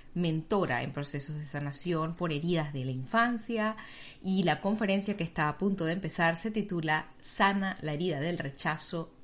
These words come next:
y la dependencia evitativa. Antes de entregarle la pantalla y el micro a Luna, solo quiero recordar a quienes nos están acompañando un par de cosas. La primera es que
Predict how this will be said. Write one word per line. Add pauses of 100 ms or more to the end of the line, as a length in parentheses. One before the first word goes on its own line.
(120)
y
la
dependencia
evitativa. (500)
Antes
de
entregarle
la
pantalla
y
el
micro
a
Luna, (300)
solo
quiero
recordar
a
quienes
nos
están
acompañando
un
par
de
cosas.
La
primera (420)
es
que